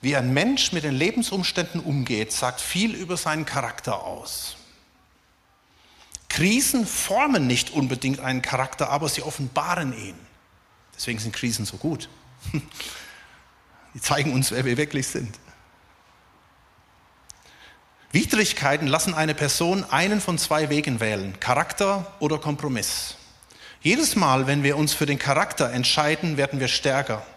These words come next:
Charakter vermittelt Glaubwürdigkeit, schafft Respekt, Beständigkeit und Vertrauen. Entscheidend ist für dich, was machen wir? Leben wir einfach so weiter, leben wir im Kompromiss oder setzen wir alles auf eine Karte?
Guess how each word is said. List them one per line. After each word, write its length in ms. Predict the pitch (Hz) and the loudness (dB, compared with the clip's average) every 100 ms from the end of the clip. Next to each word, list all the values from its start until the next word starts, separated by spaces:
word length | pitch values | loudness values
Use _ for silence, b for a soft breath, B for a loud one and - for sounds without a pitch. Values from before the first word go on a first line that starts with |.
| - | -4
Charakter 420 | 135 139 - 202 | 0 2 2 -2
vermittelt 460 | - 147 147 139 123 | 0 0 0 -2 -4
Glaubwürdigkeit, 880 | - 139 143 156 156 - 156 156 - | 2 2 2 -2 -2 -2 0 0 0
schafft 380 | - 131 - | 0 0 -2
Respekt, 520 | 131 123 - 143 - - B B | -4 -4 -2 -4 -4 -14 B B
Beständigkeit 840 | 113 139 131 123 - 131 131 - | -2 0 0 -2 -2 0 -2 -4
und 220 | 127 120 | -4 -4
Vertrauen. 500 | - - 107 101 90 - _ _ - - B B B B B B B B B B B B - | -4 -4 -4 -4 -10 -18 _ _ -20 -20 B B B B B B B B B B B B -2
Entscheidend 580 | 147 - - 254 127 | 0 2 2 2 0
ist 140 | 117 - | -2 -2
für 120 | 117 | -4
dich, 220 | 110 113 | -2 -4
was 140 | 110 170 | -4 -4
machen 300 | 175 101 92 | -4 -6 -10
wir? 180 | - - - _ _ _ _ _ _ _ - | -14 -18 -20 _ _ _ _ _ _ _ -2
Leben 240 | 135 123 | -2 0
wir 80 | 117 | -2
einfach 180 | 123 123 | -2 -2
so 160 | 120 | -4
weiter, 300 | - 196 151 | -2 -2 -4
leben 200 | 123 139 | -4 -4
wir 40 | 131 | -6
im 100 | 113 | -4
Kompromiss 640 | 120 110 113 160 185 - - _ _ _ _ _ _ - | -6 -4 -6 -6 -8 -12 -18 _ _ _ _ _ _ -10
oder 100 | 110 | -6
setzen 320 | - 127 123 | -4 -4 -4
wir 60 | |
alles 180 | 107 113 | -2 -2
auf 100 | 107 | -4
eine 200 | 101 104 | -8 -6
Karte? 260 | - 104 | -8 -10